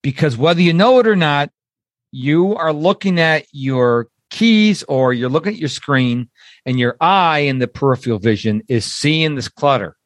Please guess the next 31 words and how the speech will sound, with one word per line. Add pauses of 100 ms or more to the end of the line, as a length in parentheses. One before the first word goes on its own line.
(680)
And
it's
going,
"Why
is
that
there?
Why
is
that
there?"
And
you
may
not
be
consciously
aware
of
it, (360)
but
your
body
does
see
it. (580)
So
physical
decluttered, (380)
emotionally
decluttered.